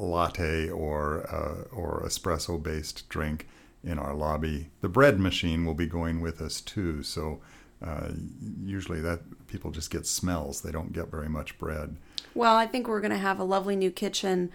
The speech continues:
Speaker 2: a lovely, a lovely new meeting room space for folks, and we really welcome your feedback through this process. I think one of the things that I'm really interested in is making sure that as we settle into our new space,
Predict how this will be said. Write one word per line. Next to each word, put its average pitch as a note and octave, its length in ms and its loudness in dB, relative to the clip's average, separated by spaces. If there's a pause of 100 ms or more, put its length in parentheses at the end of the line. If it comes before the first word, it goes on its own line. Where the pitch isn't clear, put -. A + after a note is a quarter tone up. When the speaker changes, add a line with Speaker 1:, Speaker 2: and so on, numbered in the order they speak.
(280)
Speaker 2:
a - 80 -4
lovely, G3 420 4
a G3 60 6
lovely F#3+ 340 4
new F3+ 220 6
meeting F3+ 340 6
room F3+ 220 4
space F3+ 460 0
for F3+ 160 -4
folks, F3 500 0 (400)
and E3+ 640 4
we F#3+ 140 2
really G3 300 6
welcome F#3 440 6
your E3+ 120 6
feedback E3+ 520 2
through F3 140 -2
this D#3+ 160 2
process. E3 640 2 (360)
I - 80 -2
think E3 220 4
one F3+ 140 6
of E3 80 4
the E3+ 80 6
things E3 320 4
that F3 100 4
I'm A3 220 8
really F3 320 6
interested E3+ 460 0
in E3 220 6
is E3 200 4
making F3 360 4
sure F3+ 300 2
that E3+ 140 4
as E3 180 4
we E3+ 100 4
settle F3+ 340 4
into F3 240 4
our E3+ 100 4
new E3+ 200 8
space, F3 580 4